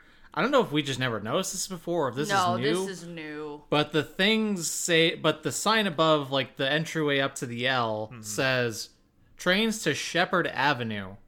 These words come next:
Speaker 1: The fuck
Speaker 2: And
Speaker 1: is
Speaker 2: it's
Speaker 1: the, and outlined in green?
Speaker 2: That does not exist. Like,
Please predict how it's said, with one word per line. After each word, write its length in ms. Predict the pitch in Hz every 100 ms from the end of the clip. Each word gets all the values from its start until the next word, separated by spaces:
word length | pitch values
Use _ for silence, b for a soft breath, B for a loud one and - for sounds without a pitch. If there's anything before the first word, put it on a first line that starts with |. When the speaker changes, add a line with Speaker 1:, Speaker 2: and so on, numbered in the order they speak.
| _ - - _ _ _ _ _ _ _ _ -
Speaker 1:
The 220 | 107 98 - - - - - - -
fuck 100 | 202
Speaker 2:
And 40 | 240
Speaker 1:
is 260 | 190 147
Speaker 2:
it's 100 | 165
Speaker 1:
the, 0 | - 160
and 100 | 165 -
outlined 440 | 180 180 180 160
in 120 | 139
green? 560 | 123 127 131 117 95 107 - _ b b b b b _ _ _ _ _ _ _ -
Speaker 2:
That 180 | 208
does 180 | 220 202
not 240 | 202 190 180
exist. 400 | 180 180 - 175
Like, 260 | 170 175